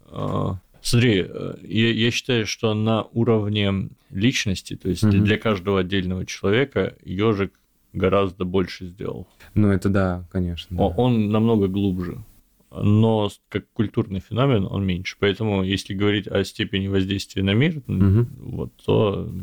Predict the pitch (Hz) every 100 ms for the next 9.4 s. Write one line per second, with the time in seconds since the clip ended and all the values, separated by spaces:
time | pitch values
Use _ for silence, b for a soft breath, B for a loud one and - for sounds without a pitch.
0 | - - 95 101 85 90 92 87 - -
1 | - 90 98 87 87 78 92 95 90 -
2 | 87 92 - 117 - 95 - - 92 98
3 | 113 B B 95 90 64 - - 101 113
4 | 113 107 107 104 101 95 - - - -
5 | - - 95 - - - - 123 143 -
6 | 110 98 - - 123 147 127 98 - -
7 | _ _ _ 147 _ - 64 - - -
8 | _ _ _ - 90 120 104 95 87 85
9 | - 80 - -